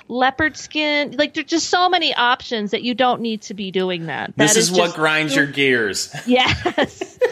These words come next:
Speaker 1: I mean, I don't like any of it, but I've been looking at pictures of her lately because she's definitely got a certain uniform that she wears. It's not quite to the level of, like, Hillary and her pantsuit, but it's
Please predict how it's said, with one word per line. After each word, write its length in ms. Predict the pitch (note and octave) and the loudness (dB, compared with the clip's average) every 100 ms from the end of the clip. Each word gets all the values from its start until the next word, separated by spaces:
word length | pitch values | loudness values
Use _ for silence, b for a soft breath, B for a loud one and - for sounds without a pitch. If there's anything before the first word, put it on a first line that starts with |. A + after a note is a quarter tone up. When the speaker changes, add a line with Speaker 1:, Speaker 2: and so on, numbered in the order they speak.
| - - | 0 -2
Speaker 1:
I 100 | D4 | 0
mean, 120 | D#4 | 2
I 80 | E4+ | 2
don't 160 | F#4 | 0
like 180 | D#4+ C#4 | -2 0
any 260 | C4+ C4+ A#3 | -2 -2 -4
of 120 | G3 | -2
it, 120 | - - | -4 -2
but 200 | A3+ A3 | -2 0
I've 180 | B3+ C4 | 0 -2
been 180 | B3+ C4+ | -4 -8
looking 300 | D4 C#4 B3+ | -10 -6 -8
at 100 | - | -6
pictures 340 | A#3 - G#3 | -8 -8 -6
of 140 | F#3 | -6
her 100 | F#3+ F3+ | -4 -6
lately 320 | E3 D#3 F3+ | -4 -2 -2
because 280 | F#3+ D4 - | -4 -6 -10
she's 120 | D4 | -4
definitely 300 | E4 F4 D#4+ | -2 0 0
got 160 | D4 B3 | 2 0
a 40 | |
certain 400 | - A#3+ G3 G3 | 0 -2 0 0
uniform 520 | G#3+ A3 G3+ F#3+ E3 | 2 2 2 0 0
that 140 | E3 - | 0 -2
she 180 | - E3 | -4 0
wears. 280 | E3 E3 | 2 2
It's 140 | F#3 G3+ | 2 0
not 260 | B3 B3+ - B B B B _ | 0 0 -2 B B B B _
quite 280 | - B3+ - | -2 -2 -2
to 60 | C4+ | -8
the 100 | A#3+ | -4
level 380 | G#3+ G#3 G#3 - | -2 0 -2 -2
of, 180 | F#3+ | -4
like, 300 | F#3 F3+ E3+ - - _ _ | -2 0 -2 -6 -20 _ _
Hillary 540 | F3+ G#3+ G3 F#3+ F#3 | -4 -2 0 2 4
and 100 | F3 | 2
her 120 | E3 D#3 | 0 -8
pantsuit, 720 | - G#3 G#3 - A#3+ A3 - | -2 -2 -2 -2 0 0 2
but 140 | G#3 | 2
it's 160 | G#3+ | 2